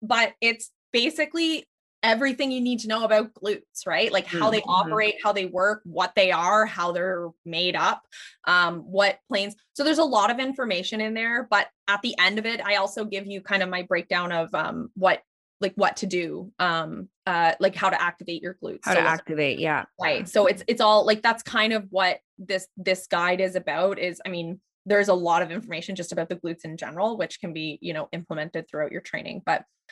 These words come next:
Speaker 1: um, the activation at the end is a sequence that I kind of implement with most of my clients, um, just to kind of get their muscles firing.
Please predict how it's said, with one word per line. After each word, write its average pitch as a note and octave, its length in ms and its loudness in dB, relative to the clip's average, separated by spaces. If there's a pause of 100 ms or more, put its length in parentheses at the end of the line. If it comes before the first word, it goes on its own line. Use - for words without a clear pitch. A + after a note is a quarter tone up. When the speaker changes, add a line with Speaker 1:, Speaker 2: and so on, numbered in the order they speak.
(120)
Speaker 1:
um, E3+ 440 0
the G3 160 2
activation F3 840 -2 (160)
at F3 160 2
the F3 180 -6
end D#3 260 -2
is F3 140 -4
a F3 60 -4
sequence F3 560 -6
that D#3+ 160 -4
I D#3 120 -4
kind E3 220 -6
of D#3+ 80 -10
implement F3+ 480 -6
with E3+ 160 -10
most E3 340 -4
of F3+ 80 -4
my D#3 140 -8
clients, F#3+ 560 -10 (720)
um, E3+ 340 -6 (380)
just A#3 200 0
to D4 60 -2
kind A#3+ 220 4
of G3 240 -2
get F#3 220 2
their F#3 100 0
muscles E3+ 400 -6
firing. A3+ 560 -2